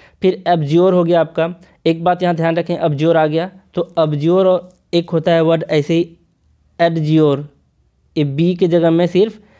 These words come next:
ये आपका डी आ गया है, एडज्योर, तो ये काफ़ी मीनिंग में डिफरेंट होते हैं इसके। तो ज़रा देखिए एब्ज्योर का मतलब होता है किसी चीज़ को रिजेक्ट कर देना, है ना, रिजेक्ट मतलब अस्वीकार कर देना,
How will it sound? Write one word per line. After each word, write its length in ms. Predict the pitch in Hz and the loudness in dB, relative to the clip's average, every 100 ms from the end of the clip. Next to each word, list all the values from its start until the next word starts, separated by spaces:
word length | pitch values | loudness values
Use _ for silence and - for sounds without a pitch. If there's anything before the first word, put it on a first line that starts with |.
| _ - | _ -2
ये 120 | 175 | 0
आपका 240 | 170 156 175 | 2 0 -2
डी 260 | 147 165 | 0 2
आ 160 | 170 151 | 2 0
गया 180 | 147 139 | 0 0
है, 140 | 135 | -2
एडज्योर, 440 | 156 147 143 147 131 | -4 -4 0 0 -2
तो 340 | - _ - | -6 _ -4
ये 40 | 196 | -2
काफ़ी 300 | 170 151 190 | -2 0 0
मीनिंग 280 | 180 185 | 2 2
में 120 | 185 175 | 2 0
डिफरेंट 360 | 160 175 170 | 0 0 0
होते 160 | 156 165 | -2 0
हैं 60 | |
इसके। 240 | 165 165 139 - - - - | -2 -2 -8 -8 -20 -16 -6
तो 60 | |
ज़रा 140 | 151 165 | 0 2
देखिए 380 | 160 185 185 - | 2 0 -2 -2
एब्ज्योर 300 | 156 147 180 | -2 2 0
का 100 | 175 | 2
मतलब 180 | 170 170 | 0 0
होता 160 | 170 180 | -2 -2
है 40 | |
किसी 180 | 175 165 | -4 -6
चीज़ 140 | 175 | 0
को 60 | 175 | 0
रिजेक्ट 380 | 147 143 165 - | 2 0 -2 -4
कर 160 | 151 | -6
देना, 200 | 139 135 | -6 -8
है 120 | 165 | -6
ना, 100 | 185 - _ _ 143 | -8 -8 _ _ -2
रिजेक्ट 340 | 147 185 185 | 0 0 -2
मतलब 180 | 170 - | -4 -2
अस्वीकार 500 | 185 185 170 147 143 | -2 0 -2 -2 -4
कर 160 | 143 139 | -6 -10
देना, 220 | 143 | -12